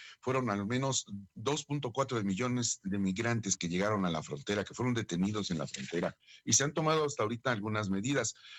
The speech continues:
Eh, a, a iniciativa del embajador de Estados Unidos en, eh, en México, en una visita que hizo a la frontera en dos mil veinte, eh,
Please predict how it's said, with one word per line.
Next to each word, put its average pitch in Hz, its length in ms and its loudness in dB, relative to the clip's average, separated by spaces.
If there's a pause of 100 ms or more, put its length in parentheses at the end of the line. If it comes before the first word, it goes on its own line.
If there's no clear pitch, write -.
(140)
Eh, 110 380 2
a, 107 180 2
a 120 100 6
iniciativa 143 600 0
del 98 460 0
embajador 104 460 2
de 127 40 0
Estados 117 340 0
Unidos 101 520 0
en, 73 680 -6 (220)
eh, 64 220 -6
en 76 180 -8
México, 95 500 -2 (400)
en 87 140 2
una 107 140 2
visita 98 340 2
que 90 140 0
hizo 98 180 4
a 85 40 2
la 78 80 2
frontera 82 480 0
en 76 140 -4
dos 69 240 -2
mil 80 460 0 (560)
veinte, 90 420 0 (300)
eh, 76 180 -2